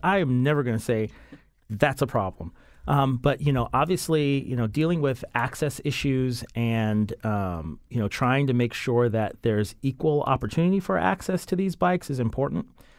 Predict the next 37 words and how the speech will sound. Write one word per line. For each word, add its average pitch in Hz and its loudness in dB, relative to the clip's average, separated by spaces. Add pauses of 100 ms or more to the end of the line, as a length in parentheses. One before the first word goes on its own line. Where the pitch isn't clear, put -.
(160)
Um, 117 4 (640)
the 156 2
Lime 190 4
bikes 220 2
aren't 175 0
particularly 151 0
easy 123 0
to 202 4
ride. 202 2
They're 220 4
pretty 180 2
big. 101 2
They're 123 2
pretty 85 -4
heavy. 87 -2
They've 92 -4
got 131 0
three 170 2
speeds. 160 0 (440)
Uh, 117 4 (300)
and 127 2
so 131 2
they're 143 2
not 160 4
exactly 120 0
always 156 2
the 202 2
best 202 -2
for 190 -2
riding 175 0
across 170 -2
town 190 0
if - 0
you 160 2
have 160 2
a 156 -2
choice. 214 -2